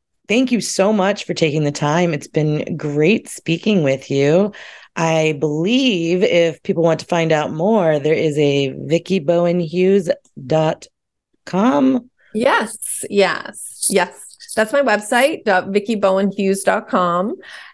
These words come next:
Speaker 2: And then I'm also on LinkedIn and on Instagram, Facebook. But I love social enterprise. It's made a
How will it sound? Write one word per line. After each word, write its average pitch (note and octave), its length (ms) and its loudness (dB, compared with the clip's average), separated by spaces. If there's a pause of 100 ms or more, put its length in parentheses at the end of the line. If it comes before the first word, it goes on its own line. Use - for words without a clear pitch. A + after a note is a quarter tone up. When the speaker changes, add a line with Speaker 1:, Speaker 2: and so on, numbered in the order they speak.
Speaker 2:
And F#3+ 380 0
then F#3 120 2
I'm F#3 80 0
also F#3+ 460 2
on F#3 640 0
LinkedIn B3+ 1000 2
and F3+ 640 0 (160)
on F3 240 0
Instagram, A#3 840 0
Facebook. F#3 560 0 (220)
But - 320 0
I G3+ 460 0
love A#3 760 0 (180)
social A3 360 0
enterprise. F#3 680 -2
It's - 420 -4
made F3+ 520 2
a F#3+ 240 2